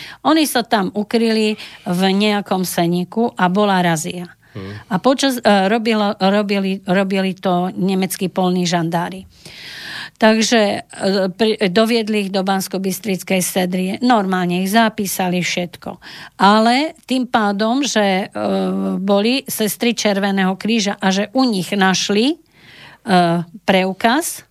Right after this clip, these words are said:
Speaker 1: e, ktorý, b-, keď ich zaistili, golianku,
Speaker 2: Mhm.
Speaker 1: to bola akože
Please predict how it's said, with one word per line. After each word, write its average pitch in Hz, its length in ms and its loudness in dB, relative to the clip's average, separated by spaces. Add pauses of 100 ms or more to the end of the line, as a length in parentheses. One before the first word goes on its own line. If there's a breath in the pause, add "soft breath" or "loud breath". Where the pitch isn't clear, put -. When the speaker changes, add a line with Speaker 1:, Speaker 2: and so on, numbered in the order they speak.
(160)
Speaker 1:
e, 202 180 -4
ktorý, 196 480 -2
b-, 190 300 -8 (160)
keď 196 180 -2
ich 185 200 0
zaistili, 196 640 0 (100)
golianku, 180 880 -2
Speaker 2:
Mhm. 214 220 -6
Speaker 1:
to 214 80 2
bola 190 260 2
akože 190 340 -2